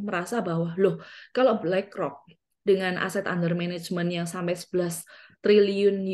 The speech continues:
U S D, berarti kan ini ada sentralisasi." Nah, uh, is it good or bad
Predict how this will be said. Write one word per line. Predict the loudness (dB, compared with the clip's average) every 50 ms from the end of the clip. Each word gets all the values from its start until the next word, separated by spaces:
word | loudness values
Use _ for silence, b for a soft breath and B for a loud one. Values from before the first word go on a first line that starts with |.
| 2
U | 2 2
S | 0 -4 -6 -6 -10 -10
D, | -6 -4 -2 -2 -2 -2 -4 -8 b b b b b
berarti | b 4 4 4 4 4 2
kan | 2 0 0
ini | 0 -2 -2 0 0
ada | 0 2 0
sentralisasi." | 0 0 -2 -2 -2 -2 -2 -2 -2 -2 -4 -4 -4 -4 -4 -6 -6 -6 -6 -6 -6 -6 -8 _ _ _ _ _ _ _ _ _ 0
Nah, | 0 0 0 -2 -8 B B B B B B B _ _ _ -2
uh, | 0 2 2 2 0 -2 -4 -10 _ _
is | 0 2 2
it | 2 2 0 -2 -4
good | 0 2 4 4 2 2 -2 -6
or | -4 -2 -2 -2 -2 -6 -6 -4
bad | -4 -4 -4 -6